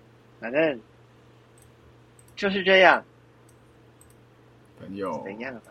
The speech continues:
Speaker 2: 对啊，就，就像我们两个现在这样子吧。
Speaker 1: 就干话。
Speaker 2: 好啊。
Speaker 1: <laughs> 就干话。呃，反正就是，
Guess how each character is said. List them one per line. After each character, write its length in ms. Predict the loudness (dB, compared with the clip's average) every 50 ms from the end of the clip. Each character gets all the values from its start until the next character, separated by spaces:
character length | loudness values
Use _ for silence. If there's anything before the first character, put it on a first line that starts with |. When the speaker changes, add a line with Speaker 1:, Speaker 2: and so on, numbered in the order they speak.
| -20 -18 -16
Speaker 2:
对 100 | -16 -16
啊， 220 | -14 -16 -16 -18 -20 -20 _ _ -20 -20 -20 -20 _ _ -20 -20 -20 -20 _ _
就， 160 | -8 -6 -6 -6
就 160 | -6 -6 -4 0
像 120 | 0 0
我 60 | 0
们 60 | 0
两 100 | -4 -6
个 80 | -8 -6
现 100 | -8 -8
在 60 | -8 -8
这 120 | -6 -6
样 120 | -6 -8
子 140 | -10 -12 -16
吧。 180 | -16 -16 -16 -18 -20 _ _ _ _ _ _ _ -20 _ _ _ _ _ -20 -20 -20 _ _ _ _ _ _ _ _ _ _ _ _ _ _ _ _ _ _ _ _
Speaker 1:
就 100 | -18 -18 -18 -18 _ _
干 160 | -8 -8 -6 -6 -10
话。 320 | -10 -8 -8 -6 -6 -4 -6
Speaker 2:
好 340 | -6 -8 -8 -4 2 2
啊。 360 | 2 2 2 -2 -2 -4 -4 -10 -12 -18 -18 -18 -20 _ -14 -14 -14 _ -8 -8 -2 -2
Speaker 1:
<laughs> 140 | -2 -4 -4 -12 -20 -20 -20 -20 _
就 160 | -8 -8 -8 -8 -6
干 260 | -6 -6 -6 -6 -6 -6
话。 380 | 0 2 2 2 2 0 -2 -8 -10 -12 -12 -14 -16 _ _ _ -20 -20 -20 -20 _ -20 -20 -20 -20 -20 -20 -20 -20 -20 -20 -20 _ -10
呃， 160 | -4 -4 -2 -2 2
反 180 | 2 2 2
正 40 | 0
就 60 | -4
是， 300 | -6 -6 -8 -6 -6 -8